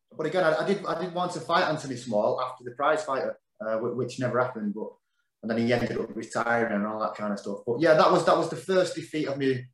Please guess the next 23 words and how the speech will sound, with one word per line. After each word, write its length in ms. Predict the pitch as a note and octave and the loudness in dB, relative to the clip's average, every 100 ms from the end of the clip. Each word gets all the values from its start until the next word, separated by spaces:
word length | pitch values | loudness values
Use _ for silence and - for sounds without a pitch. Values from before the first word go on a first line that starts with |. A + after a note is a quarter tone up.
| - | -8
of 80 | B2+ | -4
my 120 | C3 | 0
pro 260 | D#3 D3 | 4 4
career. 480 | - C#3 G#2+ A#2+ - - _ _ - | 4 2 4 4 0 -6 _ _ -14
I 40 | C3+ | -2
mean, 320 | D3+ D3+ - - | 0 0 -4 2
luckily 460 | F#3 G#3+ F3 F3 | 4 4 4 2
it, 220 | C#3+ C#3 C3+ | 4 0 -2
it, 240 | D3 D#3+ | -4 -4
it 140 | - | -2
didn't 280 | E3+ E3+ C3+ | 2 0 2
damage 360 | D#3+ E3+ D#3 C3 | 2 4 2 2
me 80 | C3 | 2
mentally. 540 | C#3 C3+ B2 A2 - - _ - | 2 0 -2 -4 -4 -6 _ -4
I 60 | |
was 160 | A#2 B2 | -2 -2
still 240 | - D#3 | 2 6
obviously 420 | C#3 C3 - B2+ | 6 4 0 -2
very, 500 | A2+ B2+ B2 A#2 - _ | 2 4 4 2 -2 _
very 280 | C3+ C#3 C3+ | 4 4 4
hungry 480 | B2 C3+ B2 B2 B2 - _ _ - | 0 -2 -2 -2 -4 -8 _ _ -10
and 160 | A2+ | -4
very 580 | C3+ C3+ B2+ B2 A2+ - | 2 6 6 4 2 -6